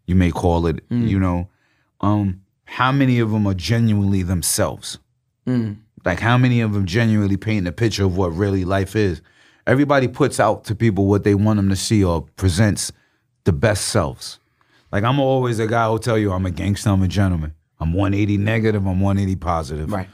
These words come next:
Speaker 2: right.
Speaker 1: I'm ha-, like, you know,
Speaker 2: Right,
Speaker 1: so my
Speaker 2: right.
Speaker 1: best, I don't really hide from people. I don't hide what I'm doing, how I'm doing. Like, I've been rich, I've been poor a shitload of times. Like, you know what I mean? Um, nobody ain't valuable enough to me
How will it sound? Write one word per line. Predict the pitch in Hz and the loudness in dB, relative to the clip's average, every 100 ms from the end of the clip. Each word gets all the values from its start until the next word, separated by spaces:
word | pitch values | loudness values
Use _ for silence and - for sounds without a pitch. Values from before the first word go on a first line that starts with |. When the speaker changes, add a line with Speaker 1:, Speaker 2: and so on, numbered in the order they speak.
| _ | _
Speaker 2:
right. | 104 | -6
Speaker 1:
I'm | 90 92 | -2 0
ha-, | 110 | -2
like, | 85 104 104 | 0 -2 0
you | |
know, | 117 120 | 0 0
Speaker 2:
Right, | 117 | 0
Speaker 1:
so | 127 | -2
my | 113 113 | 0 -2
Speaker 2:
right. | 104 | 0
Speaker 1:
best, | 139 131 - _ _ _ _ _ _ | 0 0 -6 _ _ _ _ _ _
I | 160 | 0
don't | 196 180 | 2 2
really | 185 160 | 2 2
hide | 147 170 143 | 2 0 -2
from | 123 | -6
people. | 104 110 98 | -6 -6 0
I | 110 123 | 2 2
don't | 127 | 2
hide | 123 127 123 113 92 - _ | 2 2 2 0 -6 -16 _
what | - 82 104 | -10 -2 2
I'm | 120 110 | 2 2
doing, | 110 117 117 | 2 2 0
how | 101 123 117 | 0 0 2
I'm | 117 107 | 2 2
doing. | 107 113 110 | 2 2 2
Like, | 101 95 | 0 0
I've | 98 104 | 0 2
been | 95 92 | 2 2
rich, | 117 127 | 2 0
I've | 107 95 | 0 0
been | 95 | -2
poor | 123 117 113 104 - _ - - - | 0 2 2 0 -6 _ -14 -14 -8
a | |
shitload | - - 143 127 120 120 | -2 0 0 0 0 2
of | 107 | 0
times. | 120 117 110 107 - - | 0 2 2 0 -4 -4
Like, | 107 87 | -4 0
you | |
know | 113 | 0
what | 113 | 2
I | 110 | 2
mean? | 113 110 | 2 0
Um, | 110 101 98 - - _ _ - _ | 2 0 0 -4 -14 _ _ -20 _
nobody | 110 156 180 190 185 | -2 0 2 0 0
ain't | 175 147 | 0 0
valuable | 104 139 143 131 110 110 | 0 2 2 0 0 0
enough | 107 107 101 - | 0 0 -2 -2
to | 104 | 0
me | 104 98 95 | 2 0 -2